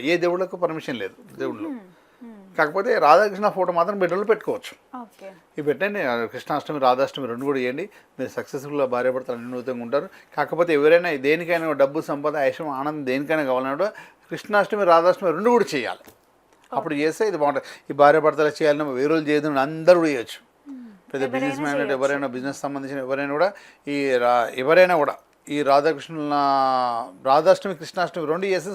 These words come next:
Speaker 1: సక్సెస్‌ఫుల్ ఎక్కువ ఉంటుంది.
Speaker 2: మ్మ్.
Speaker 1: కృష్ణాష్టమికి, రాధాష్టమికి పక్షం రోజులు గ్యాప్. శ్రావణ మాసంలో కృష్ణాష్టమి వస్తే భద్రపద మాసంలో రాధాష్టమి వస్తుంది. ఈ రెండు కూడా కలిపితే మనకు
Speaker 2: రాధాకృష్ణ
Speaker 1: రాధాకృష్ణ
Speaker 2: అష్టమి.
Speaker 1: అష్టమి వస్తుంది అనమాట.
Speaker 2: మ్మ్.
Speaker 1: So హ్యాపీగా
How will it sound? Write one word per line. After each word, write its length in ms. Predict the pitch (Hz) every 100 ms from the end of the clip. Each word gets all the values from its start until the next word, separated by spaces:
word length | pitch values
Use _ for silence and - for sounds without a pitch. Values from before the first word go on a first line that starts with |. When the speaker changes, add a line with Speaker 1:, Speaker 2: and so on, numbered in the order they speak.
| 175
Speaker 1:
సక్సెస్‌ఫుల్ 380 | 151 165 - 175
ఎక్కువ 140 | -
ఉంటుంది. 200 | 117 104 _ _ -
Speaker 2:
మ్మ్. 100 | 233 208 190 185 - _
Speaker 1:
కృష్ణాష్టమికి, 580 | 180 - 220 196 214 240 220
రాధాష్టమికి 460 | 196 196 180 233 226
పక్షం 240 | 226 240 214
రోజులు 160 | 202 190
గ్యాప్. 180 | 127 - _ _ _ _ _ -
శ్రావణ 240 | 269 185 208 196
మాసంలో 400 | 190 190 170 156 143
కృష్ణాష్టమి 480 | 165 - 190 175 190
వస్తే 120 | 185 156
భద్రపద 340 | 151 156 156 151 143
మాసంలో 300 | 135 185 202
రాధాష్టమి 460 | 143 113 107 - 110
వస్తుంది. 200 | 104 113 123 - _ 165
ఈ 60 | 156
రెండు 140 | 160 175
కూడా 120 | 175
కలిపితే 340 | 156 139 175 240 330 _ _ _ _ - 160
మనకు 280 | - 294 190
Speaker 2:
రాధాకృష్ణ 360 | - 254 254
Speaker 1:
రాధాకృష్ణ 300 | 147 135 131
Speaker 2:
అష్టమి. 160 | 127 160
Speaker 1:
అష్టమి 200 | - 131 104
వస్తుంది 180 | - 101
అనమాట. 200 | 95 - 262
Speaker 2:
మ్మ్. 180 | 233 196 185
Speaker 1:
So 40 | 127 113
హ్యాపీగా 340 | 127 127 147